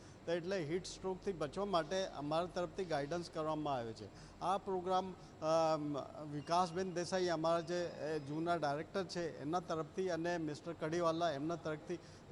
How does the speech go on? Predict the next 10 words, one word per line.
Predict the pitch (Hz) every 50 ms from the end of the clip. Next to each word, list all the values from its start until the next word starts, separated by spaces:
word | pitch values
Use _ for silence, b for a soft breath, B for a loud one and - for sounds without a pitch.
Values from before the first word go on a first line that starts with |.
| 156 151 156 151 143 143 143 139 135 139 135 127 123
કરવામાં | - 156 147 147 151 151 156 165 165 147
આવેલું | 135 139 139 127 120 123 107
છે. | - 113 107 - b b b b b -
એનાથી | 151 160 175 190 180 - 208 208
અમારા | 196 160 156 160 165 170 185
જેટલા | 175 139 143 139 135 165 196 202
સ્ટાફ | 190 - - 170 147 143
છે | 143 - 180 175 165 156
એને | 160 165 180 180 180
અમે | 160 143 151 156 175 180 180